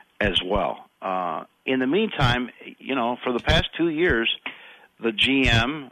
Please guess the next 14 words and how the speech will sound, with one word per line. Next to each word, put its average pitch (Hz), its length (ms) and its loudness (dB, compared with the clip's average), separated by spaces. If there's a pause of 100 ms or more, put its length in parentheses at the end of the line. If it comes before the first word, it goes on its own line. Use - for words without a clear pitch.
(140)
and 147 200 0
the 160 60 0
head 127 280 0
coach, 107 260 0 (180)
you 101 60 -10
know, 98 200 -2
have 98 160 -4 (240)
done 104 280 0
everything 127 460 0
they 120 120 2
can 110 320 0 (420)
to 113 80 -4
get 113 180 0
Rodgers 101 380 0